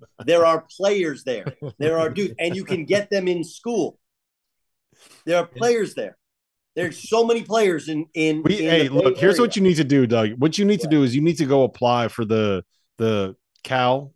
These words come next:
Speaker 2: Berkeley A D job because <laughs> no one in
Speaker 1: Oh,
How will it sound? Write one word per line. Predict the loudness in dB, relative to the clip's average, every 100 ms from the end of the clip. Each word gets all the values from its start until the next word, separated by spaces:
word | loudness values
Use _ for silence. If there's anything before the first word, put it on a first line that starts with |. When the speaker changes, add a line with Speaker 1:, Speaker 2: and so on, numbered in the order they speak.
| -2
Speaker 2:
Berkeley | -2 0 -2 -2 -2
A | -4 -2
D | 0 0
job | 2 0 -2 -8 _ _
because | -4 -2 -2
<laughs> |
no | -6 -4
one | -2
in | -2 -4 -2 -2 -2 -2
Speaker 1:
Oh, | 0